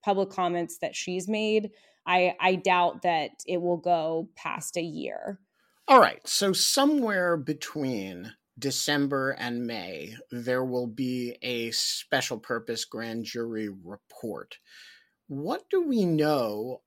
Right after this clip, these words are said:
Speaker 2: about whether we are going to be able to read that report? How obvious is it that that report will be public? And, you know, is it a report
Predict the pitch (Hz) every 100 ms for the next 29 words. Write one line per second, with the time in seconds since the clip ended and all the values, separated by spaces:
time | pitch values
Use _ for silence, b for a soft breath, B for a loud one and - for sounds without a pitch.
0 | - 139 120 123 113 120 123 _ _ _
1 | _ _ 117 117 135 131 139 131 117 123
2 | 123 117 110 123 120 117 113 - 107 117
3 | 110 120 110 110 - 120 104 117 110 95
4 | 101 - - 110 - - 123 101 - b
5 | b b b _ - 185 190 202 151 156
6 | 156 151 143 131 - 135 123 131 123 -
7 | - 127 - 120 - 110 113 - 147 120
8 | - 117 123 107 113 113 _ - 175 202
9 | 285 311 - _ b b b _ - 151
10 | 147 147 147 143 - b b _ _ _
11 | _ _ 147 220 190 185 214 - 165 160
12 | 185 180 175 175 - - 196 196